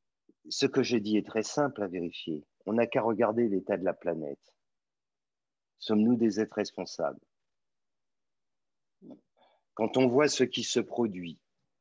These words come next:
les guerres, le terrorisme, les, les milliards d'animaux qui sont abattus, les femmes violées, euh,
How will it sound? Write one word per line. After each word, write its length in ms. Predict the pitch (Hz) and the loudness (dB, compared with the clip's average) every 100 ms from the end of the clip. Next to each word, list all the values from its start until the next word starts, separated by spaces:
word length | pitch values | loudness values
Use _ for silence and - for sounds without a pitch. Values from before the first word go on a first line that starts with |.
| _ - | _ -4
les 240 | 98 120 | 4 4
guerres, 640 | 95 110 101 90 71 - _ _ _ _ _ _ _ _ _ _ | 6 4 6 4 0 -10 _ _ _ _ _ _ _ _ _ _
le 140 | - 127 | -2 -2
terrorisme, 880 | - 123 110 98 98 98 82 73 - _ _ _ _ - | 2 2 2 2 0 0 -2 -10 -14 _ _ _ _ -2
les, 240 | 107 110 | 4 4
les 140 | 104 113 | 4 6
milliards 400 | 135 123 135 120 | 6 8 6 6
d'animaux 460 | 123 117 117 117 | 2 2 2 2
qui 160 | 107 107 | -2 -6
sont 200 | - 113 | -6 0
abattus, 720 | 110 104 110 - 101 98 95 95 | 0 0 -2 -4 -8 -6 -6 0
les 140 | 123 | 0
femmes 500 | - 127 117 113 98 95 | 2 4 4 2 0 -4
violées, 640 | 92 117 110 120 120 117 | -2 0 4 4 6 6
euh, 160 | 104 | 4